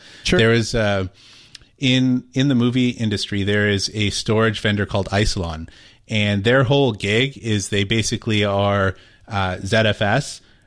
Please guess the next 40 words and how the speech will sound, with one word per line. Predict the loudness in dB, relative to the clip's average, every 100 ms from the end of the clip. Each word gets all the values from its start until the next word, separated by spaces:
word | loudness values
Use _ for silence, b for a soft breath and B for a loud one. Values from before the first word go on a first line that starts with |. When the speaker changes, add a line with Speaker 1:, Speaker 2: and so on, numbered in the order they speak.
| b
Speaker 2:
and | -2 0 2
you, | 2 0 -2 -6
you | 0 0
simply | 2 0 0 0
just | 0 -4 -8
slot | -10 -2 0 0 0
in | 0
a | 0
new | 2 2
one | 0 0
when | -2
you | -2 0
want | -2 -2
more | -2 -2
storage, | -2 0 0 -2
and | -2
they | 0 2
all | 2 0
connect | 0 -2 -2
via | -2 0 0 -2
InfiniBand | -4 -2 0 2 0 0 0
to | 0
each | 0 0
other, | -2 0 -2 -2 B B B
and | 0
then | 2
there's, | 2 0 0
like, | 0 0 -2
a | -2
controller | -4 -2 0 0 0
node | -2 -2
or | -4
whatever. | -4 -4 -4 -6 B B B B
Um, | -6 -4 -6 -12 -20 -20 _ _ -20 -16 -14 -2
and, | 0 2 -2 -6
you | -4 -2
know, | -2 -8 b b -2
I'm | 0
just | 0 2
saying | 2 2 0